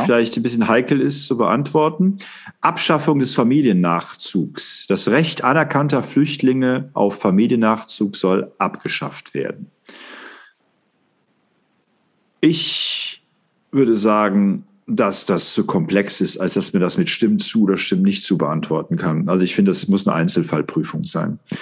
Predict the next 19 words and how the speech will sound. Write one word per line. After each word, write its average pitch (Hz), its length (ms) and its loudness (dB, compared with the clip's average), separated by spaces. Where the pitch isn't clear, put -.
Also 92 180 2
ich - 220 0
finde 98 180 2
zu - 80 0
sagen, 92 380 2
okay, 104 560 2
alle 117 220 4
Familien 107 560 4
können 92 760 0
auf 95 140 -4
jeden 107 100 4
Fall 90 160 0
nachkommen, 117 800 0
f-, - 200 -20
könnte 110 360 2
zu 95 200 0
einer 90 140 2
Überlastung 98 500 0
führen 107 580 2